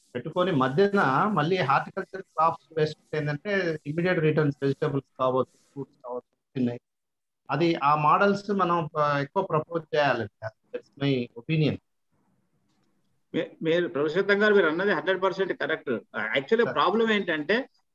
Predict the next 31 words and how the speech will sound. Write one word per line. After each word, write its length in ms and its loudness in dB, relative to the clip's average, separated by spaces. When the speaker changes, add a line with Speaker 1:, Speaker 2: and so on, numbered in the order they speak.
Speaker 2:
మనము 260 -2
demonstration 920 -2
plots 560 -2
లా 80 2
కొద్దిగా 440 -2
farmers 500 -2
ని 60 -12
ముందుకు 340 -2
వచ్చి 120 -4
కొంచెం 360 -2
అంటే 300 0
middle 440 2
and 180 2
రిచ్, 300 -10
కొంచెం 320 -4
ఆర్థికంగా 600 0
మంచిగున్న 440 0
farmers 520 2
model 380 4
గా 80 4
తీసుకుంటే 500 0
మిగతా 280 6
వాళ్ళు 180 4
ఫాలో 220 4
అవ్వడానికి 680 4
ఈజీగా 200 -2
ఉంటుంది. 180 -6
నా 60 2
ఉద్దేశంలో 360 4
for 120 2
example 480 0